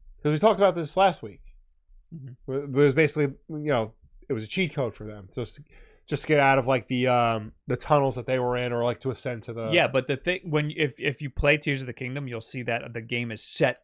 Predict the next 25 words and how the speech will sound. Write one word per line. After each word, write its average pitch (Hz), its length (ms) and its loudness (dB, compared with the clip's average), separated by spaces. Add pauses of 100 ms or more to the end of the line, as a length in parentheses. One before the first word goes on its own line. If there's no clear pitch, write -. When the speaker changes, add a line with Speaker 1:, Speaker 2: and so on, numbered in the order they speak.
Speaker 2:
up 139 300 -2 (160)
for 127 840 -2
that 117 580 0
to 113 460 -10 (240)
work, 120 640 -6
Speaker 1:
Right. 110 340 0
Speaker 2:
a-, 143 180 0
and 135 160 -2
for 147 140 -6
that 131 200 0
to 131 100 -8
not 120 460 -4
break 123 300 -8
the 117 80 -14
game. 113 400 -10 (460)
So 123 760 -2 (640)
it 147 180 -2
is 123 220 -4
wild 135 840 4 (100)
to 131 100 -10
consider 120 440 -8
that 113 140 -6
they 110 100 -8
went 113 240 -8 (200)
back 120 540 -4